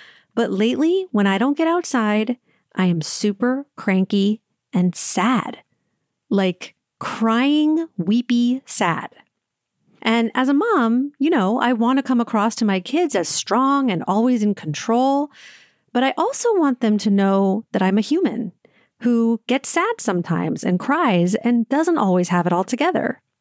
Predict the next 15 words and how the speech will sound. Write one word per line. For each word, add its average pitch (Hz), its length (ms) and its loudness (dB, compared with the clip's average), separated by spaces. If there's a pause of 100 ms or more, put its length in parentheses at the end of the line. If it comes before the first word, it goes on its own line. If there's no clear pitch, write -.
(400)
So 302 220 0
today's 359 380 0
episode 262 560 0
is 202 160 -2
about 190 320 0 (140)
parenting 277 680 0
with 175 160 0
vulnerability 202 920 2 (440)
and 208 300 0
exposing 285 840 0
our 233 180 2
humanness 226 840 0 (100)
to 233 180 0
our 220 160 0
kids, - 580 -2